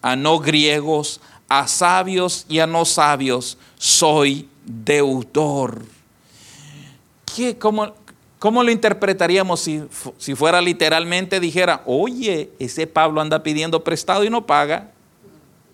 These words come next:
¿Verdad? Pero obviamente la deuda que él tenía era una deuda, hermanos, de aportación.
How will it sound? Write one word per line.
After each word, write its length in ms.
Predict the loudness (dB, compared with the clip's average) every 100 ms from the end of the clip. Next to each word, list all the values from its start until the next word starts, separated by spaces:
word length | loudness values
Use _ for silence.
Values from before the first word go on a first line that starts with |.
| -4
¿Verdad? 540 | -2 2 2 2 -4 -20 _ _ _ _ _ _ -20 -20 _ _ _ _ _ _ -2
Pero 240 | 0 4
obviamente 800 | 4 4 2 2 0 0 -2 -2
la 380 | 0 0 2 2
deuda 720 | 2 2 4 2 0 0 0
que 240 | 0 0 2
él 160 | 0
tenía 680 | -2 -2 0 0 -2 -4 -8 _ _ _ _ _ -20 -4
era 220 | 2 4
una 240 | 4 2 2
deuda, 680 | 2 4 2 0 2 2
hermanos, 580 | 2 0 0 0 -4 -4
de 200 | 0 2
aportación. 1200 | 2 2 2 0 -4 0 2 4 4 2 -4 -8